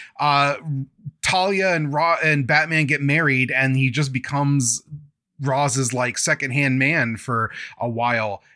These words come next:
as Roz is like, "I need to fight another, I need to fight Kane," but it's spelled K A Y,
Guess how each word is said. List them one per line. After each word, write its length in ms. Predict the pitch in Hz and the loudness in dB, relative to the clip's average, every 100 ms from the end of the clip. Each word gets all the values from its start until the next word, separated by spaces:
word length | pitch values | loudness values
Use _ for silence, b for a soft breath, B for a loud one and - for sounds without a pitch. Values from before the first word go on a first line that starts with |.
| - | -6
as 200 | 127 107 | -4 -4
Roz 340 | 127 135 139 | -2 0 -2
is 140 | 131 131 | -2 -4
like, 120 | 127 | -2
"I 80 | 131 | 0
need 180 | 156 123 | 2 0
to 40 | |
fight 280 | - 151 139 | -2 -2 0
another, 320 | 131 139 143 127 | -2 -2 -2 -2
I 100 | 151 | 0
need 100 | 156 | 0
to 60 | |
fight 280 | 151 170 139 | -2 -2 -4
Kane," 500 | - 180 185 143 120 | -2 2 4 2 0
but 80 | 123 | -4
it's 120 | 143 - | -4 -4
spelled 400 | 175 156 131 123 | 0 0 -2 -6
K 320 | - 185 175 | -2 -2 0
A 320 | 170 165 151 B B | 0 0 -2 B B
Y, 400 | 123 151 175 180 | -8 -2 2 2